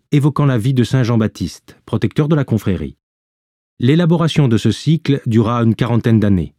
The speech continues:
de la première œuvre datant de mille six cent cinquante-six à la dernière datant de mille six cent quatre-vingt-quatorze.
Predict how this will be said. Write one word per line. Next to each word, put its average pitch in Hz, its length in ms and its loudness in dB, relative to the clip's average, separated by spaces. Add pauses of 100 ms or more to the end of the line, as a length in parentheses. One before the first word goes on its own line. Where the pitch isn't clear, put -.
(180)
de 107 120 -2
la 107 120 0
première 165 380 0
œuvre 113 420 -2
datant 104 360 -2
de 92 100 0
mille 110 200 0
six 123 120 -4
cent 110 160 -4
cinquante-six 95 720 -6 (380)
à - 60 -6
la 135 120 -2
dernière 127 560 2
datant 156 320 0
de 147 80 2
mille 151 180 2
six - 140 -6
cent 135 140 -2
quatre-vingt-quatorze. 90 920 -6